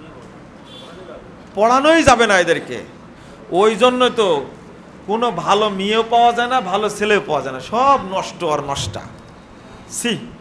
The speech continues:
তাও লজ্জা হয় না, তাও লজ্জা হয় না।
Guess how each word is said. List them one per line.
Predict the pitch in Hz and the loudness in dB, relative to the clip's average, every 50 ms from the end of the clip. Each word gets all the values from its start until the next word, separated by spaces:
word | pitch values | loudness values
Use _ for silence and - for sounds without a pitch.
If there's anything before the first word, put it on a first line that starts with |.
| - - - | -18 -4 0
তাও | 220 240 277 | 4 4 4
লজ্জা | 262 240 226 202 - - 196 170 | 6 4 4 2 2 0 -2 0
হয় | 151 147 131 | 0 -4 -6
না, | 120 113 95 - - - - - - - - - - - - - - - - - - - - | -8 -10 -14 -14 -16 -20 -20 -20 -20 -20 -20 -20 -20 -20 -20 -20 -20 -20 -20 -20 -18 -4 0
তাও | 226 233 262 311 311 311 | 2 6 8 8 8 8
লজ্জা | 277 262 233 - - 196 175 | 6 2 2 2 -2 -4 -4
হয় | 147 131 120 113 | -4 -6 -12 -14
না। | 110 | -14